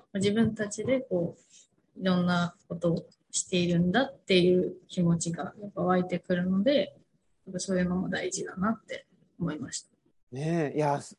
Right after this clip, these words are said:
Speaker 2: それが素晴らしいですよね。その、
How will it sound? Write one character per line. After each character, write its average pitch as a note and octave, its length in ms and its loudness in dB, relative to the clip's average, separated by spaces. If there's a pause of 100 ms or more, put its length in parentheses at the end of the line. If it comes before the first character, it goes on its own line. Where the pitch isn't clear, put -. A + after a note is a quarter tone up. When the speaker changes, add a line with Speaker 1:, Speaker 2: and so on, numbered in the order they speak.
Speaker 2:
そ D3 300 -2
れ F#3+ 100 6
が G#3 120 6
素 G3 140 2
晴 G3 140 8
ら F#3+ 60 6
し E3+ 380 2
い - 20 -6
で A#2 140 0
す - 220 -10
よ G2 140 -4
ね。 C3+ 360 -2
そ C3+ 120 -10
の、 A#2+ 640 -6